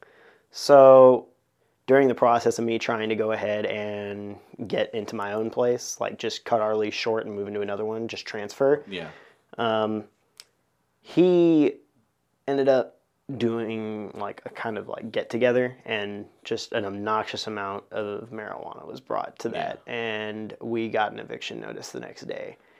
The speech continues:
Speaker 2: No shit.
Speaker 1: So started packing up stuff and getting ready to go and all that, and we'll just say that he stole a pound of something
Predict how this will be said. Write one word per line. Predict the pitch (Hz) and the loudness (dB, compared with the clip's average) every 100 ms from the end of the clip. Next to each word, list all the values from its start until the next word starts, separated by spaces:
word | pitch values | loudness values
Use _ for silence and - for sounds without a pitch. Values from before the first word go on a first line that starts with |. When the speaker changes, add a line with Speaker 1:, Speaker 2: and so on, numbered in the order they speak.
| - | -18
Speaker 2:
No | 85 90 98 101 98 101 101 | -10 -8 -6 -6 -8 -10 -12
shit. | 95 - - 160 67 - - | -14 -16 -14 -16 -16 -18 -10
Speaker 1:
So | - - 220 214 214 208 165 - | 0 10 12 12 12 8 4 -8
started | - - 185 175 147 | -4 8 10 10 8
packing | 160 156 160 131 | 8 8 6 2
up | 131 131 | 0 0
stuff | - 135 135 135 | 4 6 6 4
and | 113 | -2
getting | - 120 | 0 0
ready | 113 113 | 2 2
to | 113 | 2
go | 104 107 110 | 2 2 2
and | 113 | 0
all | 110 | 0
that, | 117 123 123 - | 2 4 2 -2
and | 123 120 120 117 113 113 - _ _ _ - | -6 -4 -4 -6 -6 -10 -14 _ _ _ -4
we'll | 127 | 0
just | 143 - | 0 4
say | 147 | 6
that | 139 123 | 6 2
he | 123 | -2
stole | - 117 | 0 0
a | 113 | 0
pound | 117 110 | -6 -8
of | 104 | -8
something | - 104 90 101 101 | -8 -10 -10 -10 -10